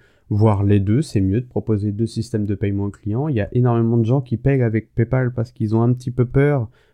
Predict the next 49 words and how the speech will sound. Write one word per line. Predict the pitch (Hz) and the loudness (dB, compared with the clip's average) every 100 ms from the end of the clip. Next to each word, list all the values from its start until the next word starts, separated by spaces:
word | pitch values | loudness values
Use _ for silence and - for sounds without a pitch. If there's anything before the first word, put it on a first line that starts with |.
| _ | _
de | 104 110 104 - | -2 0 0 0
payer, | 120 117 | 2 2
pour | 113 - | 0 0
le | 113 | 0
premier | - 120 120 | 2 2 4
paiement, | 117 117 123 127 | 4 2 2 0
de | 113 | 0
payer | 113 110 | 0 0
avec | 113 110 | 2 0
des | 104 107 | -2 -2
gens | 113 120 | 0 -2
qui, | 123 110 101 95 | -4 -8 -6 -8
qui | _ 120 | _ -12
connaissent | - 104 104 | -2 -2 -2
pas, | - 185 | -4 -4
que | - | -2
d'Internet, | 120 107 - 113 160 | -2 -2 -2 -4 -4
par | - 120 | -2 -2
exemple. | 110 127 175 - | 0 -2 -4 -6
Donc, | 107 | -6
ça | - 113 | -6 -4
peut | 117 | -4
être | 110 | -2
un | 107 | -4
moyen | 107 110 | -2 -2
de | 110 | -4
réassurance. | 104 104 101 - 107 170 - 104 _ _ _ _ _ - - _ _ _ | -4 -4 -4 -6 -6 -8 -10 -16 _ _ _ _ _ -20 -20 _ _ _
Et | 113 | 2
une | 117 | 2
fois | 165 | 2
que | 160 | 0
vous | 127 | 2
avez | 117 110 | 4 2
fait | - | 2
ça, | 113 - 156 185 | -2 0 -2 -2
il | 123 | -2
va | 120 | -2
falloir | 123 123 143 151 | 0 0 0 -4
choisir | - 135 123 147 175 127 - - | -4 0 2 0 -4 -6 -12 -8
un, | 113 104 101 95 - | -4 -4 -4 -8 -10
un | - | -16
système | - - 123 - 117 | -12 -8 -6 -2 -2
de | 104 101 | -2 -4
paiement | - 101 101 110 147 - - - - _ _ _ - | -4 -2 -2 -2 -2 -6 -16 -20 -20 _ _ _ -8
propre | - 175 - - | -2 -2 -2 -4
à | 131 | 0
votre | 120 117 | 0 -2
site | - 123 120 | -4 -8 -4
web | 131 165 | -2 0